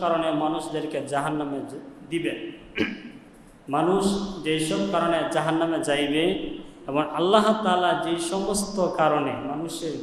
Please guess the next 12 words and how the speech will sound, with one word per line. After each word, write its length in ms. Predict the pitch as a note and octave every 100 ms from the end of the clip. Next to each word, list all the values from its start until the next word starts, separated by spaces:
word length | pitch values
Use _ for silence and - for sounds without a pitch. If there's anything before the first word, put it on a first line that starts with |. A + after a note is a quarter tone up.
| - - - - - - -
কাজে 300 | D#3+ E3+ F3+ G3 G3
কর্মের 360 | F#3+ F#3+ G#3 F#3+ F3
কারণে 300 | D#3+ D3 C#3 B2+ C3+
যেই 160 | D#3 D#3+ D#3+
কাজগুলা 400 | D#3 D#3 D#3 D#3 D#3+
করলে 200 | D#3 D3
আল্লাহ 200 | C#3+ D3+ D3+
তাআলা 180 | D3+ C#3+ C#3
মানুষদেরকে 420 | C#3+ D3 D3 D3 C#3+ C#3+
জাহান্নামে 420 | D3 D3+ D3+ C#3+ D3
দিবেন 220 | D#3 F#3 D3
ঘোষণা 320 | E3 F#3+ G3+